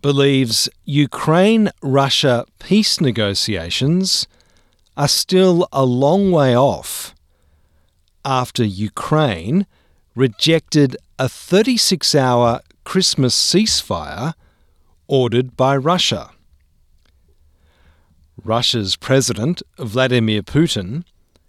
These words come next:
has ordered his troops to stop fighting on the Ukrainian frontline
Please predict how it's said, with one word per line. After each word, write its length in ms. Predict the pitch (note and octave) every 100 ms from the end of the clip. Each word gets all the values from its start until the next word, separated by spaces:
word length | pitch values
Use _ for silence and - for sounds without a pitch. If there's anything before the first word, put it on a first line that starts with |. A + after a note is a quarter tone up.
| _ _ _ _
has 280 | - D3+ C3
ordered 340 | E3 C4 C4
his 280 | E3+ D3+ B2+
troops 600 | - - D3 C3 - - - -
to 140 | D#3+
stop 460 | C#3+ - G3+ G#3+ -
fighting 680 | - D#3 F#3+ G3 G#2+ E2 -
on 240 | - C#3 C3+
the 80 | A#2+
Ukrainian 760 | B2 - - D#3+ D#3 C3+ A#2
frontline 880 | - - F3 G3 - G2 A#1+ A#2+ D#3+